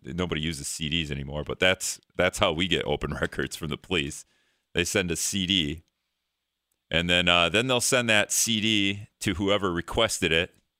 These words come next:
via snail mail. You know they're sending it via snail mail, or they'll tell that pers-, that entity to come to the government office when, you know, only between a certain hours to get it. So, uh, you know, instead of doing all that work, just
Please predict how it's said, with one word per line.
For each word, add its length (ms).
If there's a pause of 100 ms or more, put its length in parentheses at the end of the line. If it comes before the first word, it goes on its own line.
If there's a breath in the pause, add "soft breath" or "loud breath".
(840)
via 300
snail 480
mail. 260
You 100
know 160
they're 140
sending 300
it 120
via 200
snail 320
mail, 280
or 220
they'll 160
tell 260
that 220
pers-, 320
that 280 (140)
entity 460
to 80
come 340
to 460
the 80
government 420
office 480
when, 360
you 100
know, 140
only 260
between 400
a 80
certain 300
hours 400
to 80
get 180
it. 140 (640)
So, 400
uh, 280
you 200
know, 200
instead 360
of 100
doing 260
all 200
that 240
work, 320
just 260